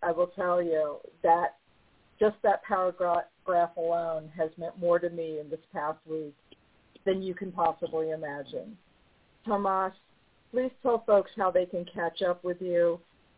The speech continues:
and if you're giving any live workshops anytime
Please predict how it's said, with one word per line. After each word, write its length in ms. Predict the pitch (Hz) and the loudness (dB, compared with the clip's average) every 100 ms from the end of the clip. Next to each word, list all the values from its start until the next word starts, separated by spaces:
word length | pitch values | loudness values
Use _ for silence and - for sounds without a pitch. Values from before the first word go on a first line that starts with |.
| _ | _
and 280 | 165 170 175 | -6 -4 -4
if 160 | 165 180 | -6 -6
you're 120 | 175 | -6
giving 420 | 202 190 185 185 | -4 -4 -2 -4
any 200 | 180 175 | -2 -4
live 480 | 170 170 165 175 175 _ _ _ _ | -2 -2 0 -2 -2 _ _ _ _
workshops 720 | 185 190 185 - 190 175 - _ _ _ | 0 0 0 0 2 2 0 _ _ _
anytime 560 | 196 190 190 202 185 | -4 -4 -6 -6 -6